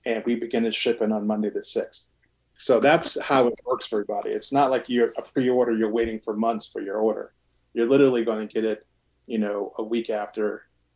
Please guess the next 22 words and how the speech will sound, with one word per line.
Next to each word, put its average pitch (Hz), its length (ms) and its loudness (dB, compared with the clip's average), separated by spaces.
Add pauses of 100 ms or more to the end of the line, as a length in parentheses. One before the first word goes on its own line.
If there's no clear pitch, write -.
(140)
a 120 60 -6
week 120 200 -2
after 107 240 -2
the 101 100 -6
drop 101 340 -6
is 101 100 -10
over. - 340 -14 (360)
So 123 200 0
it's 110 120 2
all 131 160 8
about 123 240 2
speed. 123 340 -2
It's 117 160 -4
making 117 220 -4
sure 117 140 -2
you 113 80 0
guys 117 180 -2
get 117 120 -4
your 113 100 -4
product 113 340 -2
on 101 100 -10
time, 113 540 -4